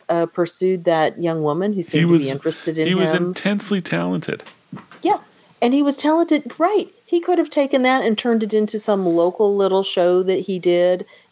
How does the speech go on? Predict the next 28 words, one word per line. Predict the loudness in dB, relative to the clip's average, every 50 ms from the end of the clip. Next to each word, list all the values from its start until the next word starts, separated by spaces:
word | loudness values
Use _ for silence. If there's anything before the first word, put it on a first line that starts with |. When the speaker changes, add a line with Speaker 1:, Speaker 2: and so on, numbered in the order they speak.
| -4
Speaker 1:
in | -4 -4 -2
some | -2 -2 -2 -2 -2 -2
other | -2 -2 -2 -2
way. | 0 0 -2 0 0 -2 -2
He | -2 -2 -2
understood | -2 -2 -4 -8 -4 -2 -2 -2 -2 -4
computers | -10 -12 -10 -2 0 0 0 0 -2 -4 -4
and | -4 -2 -2
things | -2 -2 0 0 0
so | 0 0 2
well. | 2 2 2 2 2 2 0 0 -4 -8 -14 -20 -20 -20 -20 _ -10
He | -8
could | -6 -4 -4 -4
have | -4 -4 -6
done | -6 -4 -4 -2 -2
that. | 0 0 2 2 0 0 -2 -6 _ _ _ _ _ _ _ _ _ _ -2
And, | 2 2 2 2 0 0 0 0
um, | 0 0 0 -2 -2 -4 -4 -6 -8 -8 _
instead, | -4 -2 -2 -2 -2 0 0 -2 0 0 2 2 2 2 0 -2 -4 _
because | -2 -2 -2 0 0 2 2 0 -2
he | -4 -4 -2 -2 -2 -2
had | -2 -2 -2 0
his | -2 -2 -2
focus | 0 0 0 0 0 0 0 0 0 0
in | -2 -4
the | -6
wrong | -4 -4 -4 -4 -4 -4 -4
spot, | -4 -6 -4 -4 -4 -2 -2 -2 -2 -2 -2 -4 -6